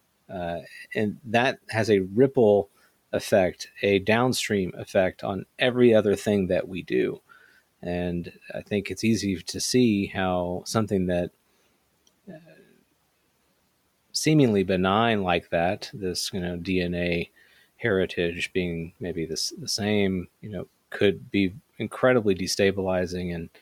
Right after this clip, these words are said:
and, and, and quite frankly, possibly dangerous, you know, for mo-, most of the world. Because you've got a, a, a, you know,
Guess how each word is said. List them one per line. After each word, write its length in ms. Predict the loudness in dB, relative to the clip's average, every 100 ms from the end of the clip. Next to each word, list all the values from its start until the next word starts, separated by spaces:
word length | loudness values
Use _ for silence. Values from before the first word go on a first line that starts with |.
| _ _ _ -4
and, 180 | -2 -2
and, 260 | -2 -4 -6 -8
and 180 | -6
quite 200 | 0 0
frankly, 280 | 2 4 4
possibly 460 | 4 2 0 0 2
dangerous, 800 | 4 4 4 0 -4 -6 -6 -8
you 120 | -10
know, 160 | -8 -8
for 140 | -4
mo-, 180 | 0 0
most 260 | 0 0 -2
of 80 | -6
the 80 |
world. 420 | -6 -6 -8 -10 -18 _ _ _ _ -16
Because 220 | -10 -4
you've 120 | 0
got 180 | 2 4
a, 220 | 4 2
a, 80 | 0
a, 460 | -2 -10 -14 -12 -12
you 100 | -10
know, 240 | -8 -8